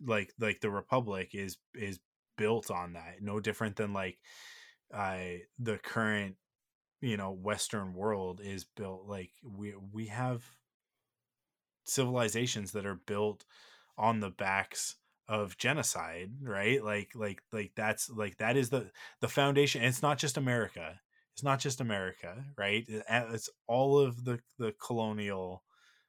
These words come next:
countries are, the foundation of those countries, of the, of the civilization that we live in, is genocide.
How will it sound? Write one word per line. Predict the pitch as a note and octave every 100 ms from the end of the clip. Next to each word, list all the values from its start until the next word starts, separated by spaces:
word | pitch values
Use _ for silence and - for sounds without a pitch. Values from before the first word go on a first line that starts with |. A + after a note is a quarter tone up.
| _
countries | - A#2+ G#2+ F#2+ F2+ F2 E2+ F2 - _ -
are, | A2 G2+ - _ _ - F3+ B2+ _ _
the | D3+ A#2+ -
foundation | - A#2 A2+ A2 A#2+ A#2+ B2
of | A2 G2+
those | G#2+ G#2+ -
countries, | - A#2+ A2+ F#2 F2 E2+
of | F#2 F2+
the, | G2
of | F#2+ F2+
the | F#2
civilization | - A2+ A2 G#2 G#2 G#2+ -
that | G2+
we | F#2+
live | F#2+ F#2+
in, | F2 E2
is | E2+ F2 E2+ - - - - _ _ _
genocide. | - F#2 E2+ - F2+ G2 C#3